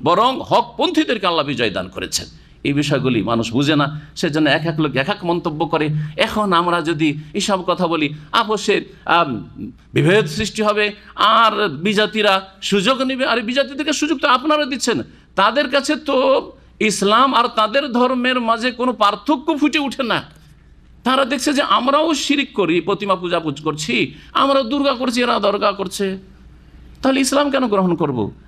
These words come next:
আপনি স্পষ্ট করে দেন যে আমাদের দিন হচ্ছে তৌহিদের দিন, আমাদের দিন হচ্ছে আদর্শের দিন, আর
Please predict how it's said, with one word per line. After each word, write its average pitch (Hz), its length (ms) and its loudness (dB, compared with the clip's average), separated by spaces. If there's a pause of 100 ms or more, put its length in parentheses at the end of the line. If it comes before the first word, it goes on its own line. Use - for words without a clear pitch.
আপনি 233 280 0
স্পষ্ট 285 400 0
করে 294 220 0
দেন 233 200 0
যে 202 60 -2
আমাদের 196 400 0
দিন 214 140 -4
হচ্ছে 214 200 -2
তৌহিদের 214 560 0
দিন, 226 460 0 (300)
আমাদের 208 420 2
দিন 226 160 -2
হচ্ছে 233 240 0
আদর্শের 262 580 2
দিন, 262 300 0 (260)
আর 165 160 4